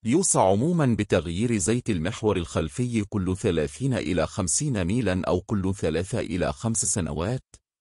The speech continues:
لكن هذا قد يختلف حسب السيارة وظروف القيادة.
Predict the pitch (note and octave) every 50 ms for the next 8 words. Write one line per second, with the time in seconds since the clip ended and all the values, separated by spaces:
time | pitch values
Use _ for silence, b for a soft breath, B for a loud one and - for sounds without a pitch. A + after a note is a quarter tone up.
0 | _ - G2 F2+ G2 A2+ - - D#3+ D3+ D3+ D3 D3+ F#3 G#3+ G#3 E3 E3 C3 A#2
1 | - - A2 F2 E2+ E2 D#2+ - - - D3+ D3+ D3 C#3+ - - F#2+ - - C#3
2 | B2+ - - A2+ G2+ F#2+ - - - G#2 F2+ D#2 D2+ D#2+ F#2+ A#2 B2+ A#2+ - -
3 | F#2+ D2+ D#2 D#2+ - F#2 E2 D2+ G2 G#2 G#2 - D#2+ D#2 - - A#2 G#2+ G2 D#2
4 | C#2 C2+ C2 C2+ C2 C#2+